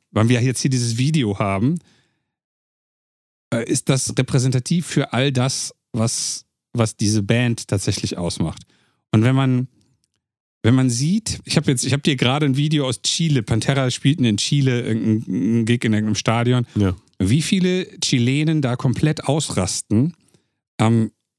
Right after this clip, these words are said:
Speaker 1: dann ist das nicht das, was, was Störkraft machen würde.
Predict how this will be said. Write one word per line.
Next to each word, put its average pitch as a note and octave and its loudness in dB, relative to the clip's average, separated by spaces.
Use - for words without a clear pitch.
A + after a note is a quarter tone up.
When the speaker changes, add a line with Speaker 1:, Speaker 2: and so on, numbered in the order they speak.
Speaker 1:
dann B2+ 2
ist - -2
das D#3+ 0
nicht F3+ 0
das, F3 -2
was, - -6
was C3 0
Störkraft - -2
machen F#2+ 0
würde. E2+ 0